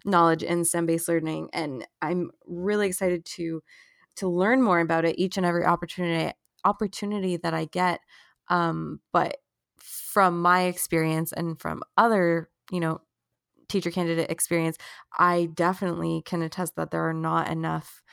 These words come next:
even in my science class, like, I was in, um, J I, junior intermediate,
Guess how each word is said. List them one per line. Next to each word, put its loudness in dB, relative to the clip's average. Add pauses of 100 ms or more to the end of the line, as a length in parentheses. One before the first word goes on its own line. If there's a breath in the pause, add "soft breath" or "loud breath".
(300 loud breath)
even 0
in -2
my 0
science -2
class, 0
like, 0
I 2
was 0
in, -2
um, -6 (840)
J 0
I, 2
junior -4
intermediate, -2